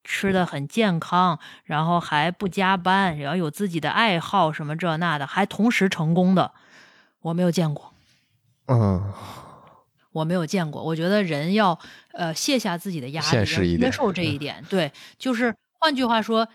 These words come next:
Speaker 1: 你玩儿了，你高兴了，你每天有，有逛街，又有自己的什么这个 romantic life，然后又有自己的闺蜜，什么每天又聚会，又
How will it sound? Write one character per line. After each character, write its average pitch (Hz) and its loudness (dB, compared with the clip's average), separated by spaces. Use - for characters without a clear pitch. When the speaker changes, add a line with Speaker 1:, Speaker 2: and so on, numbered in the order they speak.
Speaker 1:
你 185 -4
玩 156 -2
儿 180 2
了， 247 2
你 180 -4
高 226 2
兴 233 0
了， 160 -2
你 185 -4
每 208 -2
天 208 -6
有， 185 -2
有 196 0
逛 196 0
街， 202 0
又 226 2
有 175 0
自 190 -4
己 180 0
的 165 0
什 170 -10
么 180 -4
这 208 -4
个 180 0
romantic 185 0
life， 175 0
然 147 -4
后 170 -2
又 208 0
有 180 0
自 196 -2
己 170 0
的 160 2
闺 202 2
蜜， 208 2
什 165 -6
么 180 -4
每 165 -2
天 180 -2
又 208 4
聚 214 0
会， 180 0
又 190 -2